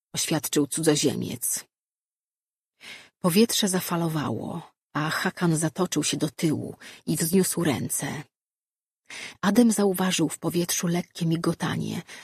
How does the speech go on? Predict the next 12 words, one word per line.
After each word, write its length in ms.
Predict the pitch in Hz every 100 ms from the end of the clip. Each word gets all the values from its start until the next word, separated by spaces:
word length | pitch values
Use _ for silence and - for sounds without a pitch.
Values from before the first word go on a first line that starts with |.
| -
tworzące 560 | - 170 170 175 - 156
łuk 380 | 160 170 - 170
wokół 360 | 156 - 175
kapłana 680 | - 160 - 170 180 202 220
i 120 | 180
jego 240 | 170 165 175
ludzi. 560 | 160 123 - - 127 - _ _ _ _ _ _ _ _ _ _ _ _ _ _ _ _ _ _ _ _ _ _ _ - - - -
Hakan 460 | - 226 226 220 196
nie 100 | 185
odpowiedział 560 | - 170 160 143 135
na 140 | 139 -
atak. 680 | 151 - 120 - - -